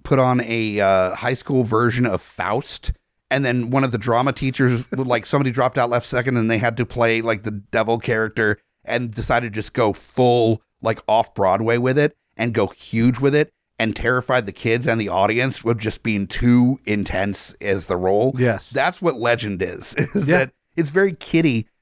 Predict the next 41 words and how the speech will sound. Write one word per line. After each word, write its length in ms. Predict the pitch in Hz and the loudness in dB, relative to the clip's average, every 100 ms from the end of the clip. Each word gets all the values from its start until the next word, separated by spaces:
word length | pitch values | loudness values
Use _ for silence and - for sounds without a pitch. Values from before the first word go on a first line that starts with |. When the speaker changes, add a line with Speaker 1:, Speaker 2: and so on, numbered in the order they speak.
| _ | _
Speaker 1:
And 140 | 147 151 | 0 2
then 100 | 151 | 4
there's 160 | 135 | 2
Tim 180 | - 156 | 0 -2
Curry 200 | 143 139 | 2 2
just, 140 | 127 - - - | 0 -4 -14 -4
"Rah!" 1080 | 160 - 359 - 403 - 381 370 349 - - | 0 0 2 2 2 2 0 0 0 -2 -4
just 200 | 156 156 | -6 0
Speaker 2:
Yeah. 200 | 180 175 | 0 2
Speaker 1:
fucking 420 | 180 185 - 160 | 0 -2 0 0
Speaker 2:
<laughs> 460 | 233 208 - 180 247 | 2 0 2 0 2
Speaker 1:
huge 560 | 262 254 220 170 143 - | 2 4 4 2 2 0
in 200 | 156 147 | 0 2
this 160 | 147 160 | 0 0
movie. 520 | 156 185 127 107 107 _ _ _ _ | -2 0 -2 -2 -4 _ _ _ _
Speaker 2:
Yeah, 280 | 131 147 123 - | 0 2 2 0
and 180 | 175 170 | 0 2
dark, 300 | 220 110 - _ | 2 0 -6 _
which, 300 | 143 165 - - | -2 -2 -2 -2
you 100 | 170 | 0
know, 260 | 147 127 127 - | 4 2 0 0
his, 300 | 131 135 127 | 2 2 0
he, 360 | 107 117 139 | 0 4 4
he 180 | 131 135 | 4 4
is 180 | 147 120 | 4 0
the 160 | 120 | -2
darkness, 560 | 107 123 139 - 80 - | 0 0 0 -4 -10 -6
is 140 | 110 | -2
actually 340 | 123 127 - 107 | 0 0 -2 -2
his 180 | 107 95 | -2 0
name, 300 | 110 117 71 _ | 0 0 -8 _
the 120 | 104 | -6
Speaker 1:
And 200 | 156 117 | -4 -2
Speaker 2:
darkness. 500 | 120 120 - 85 - | -2 -2 -4 -12 -8
Speaker 1:
there 300 | 147 147 175 | 0 4 4
is 220 | 190 196 - | 4 4 0
some 340 | - 160 165 | -2 0 0
element 440 | 127 135 127 127 | 0 2 2 0
of 180 | 113 117 | 0 0
the 160 | 117 113 | 0 -2
eighties 480 | 107 110 110 101 | -2 -2 -2 -4